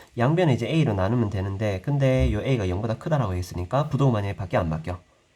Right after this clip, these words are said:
그렇지, 안 바뀌지. 그래서 A분의 일 마이너스 B,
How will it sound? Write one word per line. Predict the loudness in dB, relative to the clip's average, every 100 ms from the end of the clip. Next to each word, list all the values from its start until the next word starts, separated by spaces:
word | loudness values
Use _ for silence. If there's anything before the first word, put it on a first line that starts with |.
| _ _ _
그렇지, | -12 -4
안 | -2
바뀌지. | 0 0 0 0 -2 -2 -6 -20 -20 -20 _ _
그래서 | -10 -4 -2 -2 -2
A분의 | 0 0 0 2 2 0 -6 -14 _ _ -6
일 | -4 2
마이너스 | 2 4 2 -2 -8
B, | -6 -6 -6